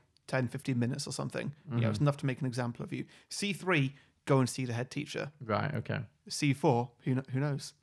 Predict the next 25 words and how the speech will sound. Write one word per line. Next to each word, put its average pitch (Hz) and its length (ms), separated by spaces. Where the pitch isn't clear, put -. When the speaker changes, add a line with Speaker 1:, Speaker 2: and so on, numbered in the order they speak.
Speaker 2:
Expulsion, 123 540
suspension, 135 480
yeah. 123 180
Speaker 1:
Yeah, 127 180
it 151 60
was, 151 200
it 151 60
was 131 120
just 143 180
rumours 123 380
at 120 120
that 139 160
Speaker 2:
Okay, 123 60
Speaker 1:
point, 110 180
Speaker 2:
yeah. 107 140
<laughs> - 80
Speaker 1:
which 175 120
I 202 180
think 135 260
is 127 120
very 120 340
smart. 127 360
Speaker 2:
Yeah, 131 160
yeah, 117 200
yeah. 107 240